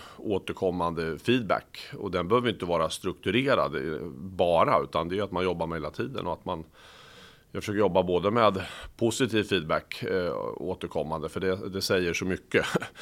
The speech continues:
Eh, men det är också då lättare att kunna ge, eh,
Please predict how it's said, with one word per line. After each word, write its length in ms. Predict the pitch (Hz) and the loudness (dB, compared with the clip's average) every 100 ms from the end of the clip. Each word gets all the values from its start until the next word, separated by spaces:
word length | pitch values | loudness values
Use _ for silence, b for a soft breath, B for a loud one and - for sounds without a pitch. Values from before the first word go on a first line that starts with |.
| B B B - | B B B -4
Eh, 560 | 98 92 87 87 87 55 - 67 | 0 0 0 -2 -4 -6 -10 -14
men 180 | 90 107 | -4 0
det 60 | 98 | 2
är 40 | |
också 240 | 95 - 117 | 2 2 2
då 100 | 92 | 4
lättare 420 | 90 - - 107 | 4 2 4 4
att 120 | 87 | 4
kunna 180 | 92 85 | -2 -2
ge, 160 | 82 | -2
eh, 100 | 82 | -4